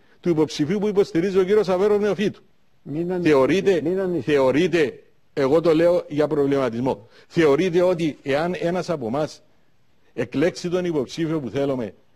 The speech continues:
Speaker 1: θα είναι σε, θα βρεθεί στην εύκολη θέση να αρχίσει να δια-, να κυβερνά τον τόπο τον πρώτο χρόνο, εφαρμόζοντας την πολιτική της απερχόμενης κυβέρνησης και του απερχόμενου Προέδρου;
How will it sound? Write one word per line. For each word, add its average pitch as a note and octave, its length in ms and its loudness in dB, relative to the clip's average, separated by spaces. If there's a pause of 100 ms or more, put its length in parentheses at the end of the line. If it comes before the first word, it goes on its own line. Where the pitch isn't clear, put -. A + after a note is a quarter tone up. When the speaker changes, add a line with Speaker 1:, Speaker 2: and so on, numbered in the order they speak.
(180)
Speaker 1:
θα C3 180 -2
είναι F3 220 -2
σε, C#3+ 340 -2 (340)
θα B2 180 -2
βρεθεί A#2 280 -6
στην D3 220 -6
εύκολη D3+ 460 -4
θέση D3+ 340 -6 (100)
να B2 80 -4
αρχίσει D#3+ 360 -6
να E3 100 -4
δια-, D#3 420 -4
να B2 160 -4
κυβερνά A2+ 420 -4
τον D3 180 -6
τόπο D#3 220 -4
τον C3 140 -6
πρώτο C#3+ 340 -4
χρόνο, C#3+ 320 -4 (300)
εφαρμόζοντας D3+ 720 -2
την D#3 140 -4
πολιτική C3 580 0 (200)
της - 180 -4
απερχόμενης C#3 580 0
κυβέρνησης C3 600 -4
και C#3 100 -6
του C3 120 0
απερχόμενου B2+ 500 -4
Προέδρου; C#3+ 340 0